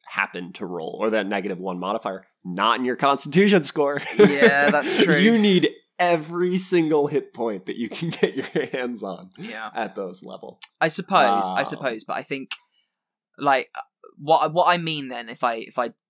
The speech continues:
Speaker 2: jump back into what I was saying, is that when, when I think about building a character, like, a character build, I often, my brain goes to that place where they say,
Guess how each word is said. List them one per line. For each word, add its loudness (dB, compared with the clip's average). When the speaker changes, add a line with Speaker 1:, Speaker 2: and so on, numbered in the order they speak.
Speaker 2:
jump -6
back -6
into -12
what -8
I -8
was -10
saying, -12
is -20
that -10
when, -8
when -4
I -4
think -10
about 0
building -6
a -10
character, -8
like, -8
a -10
character -6
build, -10
I -6
often, -12
my -12
brain -10
goes -12
to -10
that -14
place -12
where -14
they -16
say, -12